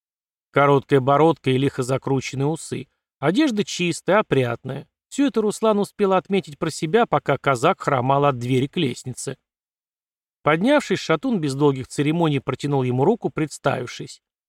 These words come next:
"Князь Ростовцев Руслан Владимирович, можно коротко, шатун, ну или в крайнем случае лютый". "Захар Седых, Иванов сын", осторожно пожимая протянутую ладонь, склонил казак голову.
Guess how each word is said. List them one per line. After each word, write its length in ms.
"Князь 280
Ростовцев 680
Руслан 380
Владимирович, 600
можно 320
коротко, 480
шатун, 580
ну 180
или 320
в 80
крайнем 300
случае 460
лютый". 380
"Захар 460
Седых, 640
Иванов 500
сын", 400
осторожно 540
пожимая 460
протянутую 560
ладонь, 340
склонил 440
казак 380
голову. 440